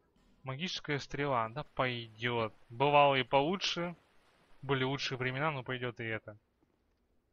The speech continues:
Ух ты! Ха, а я не помню этого. Костерчик?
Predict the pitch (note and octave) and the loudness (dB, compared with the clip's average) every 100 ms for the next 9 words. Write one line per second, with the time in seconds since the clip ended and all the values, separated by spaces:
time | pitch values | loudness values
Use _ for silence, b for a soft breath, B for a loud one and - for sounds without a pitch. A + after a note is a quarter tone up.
0 | _ _ _ _ _ _ _ _ _ C3+ | _ _ _ _ _ _ _ _ _ -10
1 | - F#3+ G#3+ D#3+ B2 G#2+ - _ _ _ | 0 8 10 12 10 6 0 _ _ _
2 | _ _ _ - E3+ C3 B2+ C#3 E3+ - | _ _ _ 0 4 6 6 4 2 0
3 | D3+ C#3+ F3 D#3 B2+ C#3 - D#3 A#3+ - | 0 0 0 -2 -2 -2 -2 -4 -4 -4
4 | - - | -10 -14